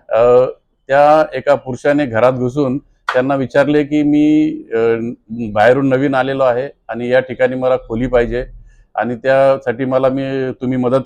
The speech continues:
करा," असं सांगितलं आणि पहिल्यांदा प्यायला पाणी मागितलं आणि नंतर वॉशरूमला जाण्याची विनंती केली. तर त्याने त्या, अ, इसमाने त्याला वॉशरूम दाखवलं आणि तो वॉशरूममध्ये गेल्यानंतर विश-, अ, वयोवृद्ध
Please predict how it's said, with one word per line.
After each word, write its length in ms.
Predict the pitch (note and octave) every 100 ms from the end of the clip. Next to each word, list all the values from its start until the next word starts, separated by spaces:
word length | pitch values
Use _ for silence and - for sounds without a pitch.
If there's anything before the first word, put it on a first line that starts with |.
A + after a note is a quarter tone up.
| C3+
करा," 240 | B2 B2 - _ _ -
असं 140 | B2
सांगितलं 440 | B2+ B2 C3 C3+ C3
आणि 180 | C3+
पहिल्यांदा 360 | C3 B2+ C3 C3
प्यायला 420 | B2+ C3+ B2+ C3+
पाणी 300 | C3 A#2+ C3+
मागितलं 560 | C#3 B2+ C3+ B2+ C#3 C#3+
आणि 160 | A#2+ B2+
नंतर 400 | B2+ A#2+ C#3 D3+ - _ _
वॉशरूमला 480 | A#2 B2 C#3+ C#3+ C#3+
जाण्याची 380 | C3+ C3+ C#3 D3+
विनंती 360 | D3 D3+ C3+ B2
केली. 240 | A2 A2 - _ _ - A#2+
तर 40 |
त्याने 300 | A2+ C3 C#3+
त्या, 280 | C#3 C#3 C3+
अ, 680 | B2+ B2 A#2+ A2 A2 A2 A2
इसमाने 340 | B2+ C#3 C#3
त्याला 320 | C3 C3+ C#3
वॉशरूम 560 | D#3 - A#2 A#2 C#3 C#3
दाखवलं 480 | C3+ C3+ C#3 B2 C#3 _ _ _ -
आणि 280 | A2+ B2+ B2+
तो 220 | B2+ B2+
वॉशरूममध्ये 500 | B2 D3 D3 D3 D3
गेल्यानंतर 520 | C#3 C#3+ C#3+ C#3+ D3
विश-, 300 | C#3+ C#3 -
अ, 40 | A#2+
वयोवृद्ध 640 | A#2 A2 B2 C#3 B2+ C#3